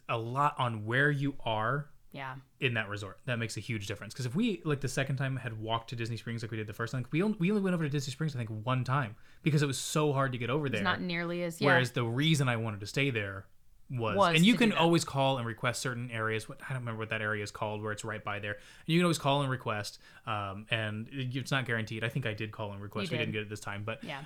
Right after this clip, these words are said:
Speaker 1: um, if you do, I think that makes a huge difference for
Speaker 2: Mm-hmm.
Speaker 1: me. Uh, then we're at Yacht and Beach Club. Again, haven't stayed there, but I know I'm gonna love it when we
Speaker 2: So
Speaker 1: do.
Speaker 2: you have that as number three.
Speaker 1: That's number three. Uh, number two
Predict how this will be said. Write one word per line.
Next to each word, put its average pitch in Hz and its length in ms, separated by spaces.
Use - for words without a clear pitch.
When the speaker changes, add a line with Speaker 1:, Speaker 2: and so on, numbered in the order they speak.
Speaker 1:
um, 113 440
if 175 160
you 165 80
do, 139 200
I 104 80
think 107 200
that 113 160
makes 107 220
a - 20
huge 104 200
difference 107 260
for 202 120
Speaker 2:
Mm-hmm. 165 200
Speaker 1:
me. 147 160
Uh, 120 340
then 156 240
we're 143 120
at 135 200
Yacht 120 200
and 135 100
Beach 127 200
Club. 131 260
Again, 113 280
haven't 117 220
stayed 160 220
there, 185 260
but 113 140
I 107 80
know 113 380
I'm 110 160
gonna 101 80
love 117 160
it 127 80
when 120 120
we 117 80
Speaker 2:
So - 40
Speaker 1:
do. 240 60
Speaker 2:
you 262 60
have 277 100
that 254 180
as 226 120
number 196 220
three. 220 360
Speaker 1:
That's 123 160
number 131 200
three. 120 400
Uh, 113 380
number 123 460
two 113 480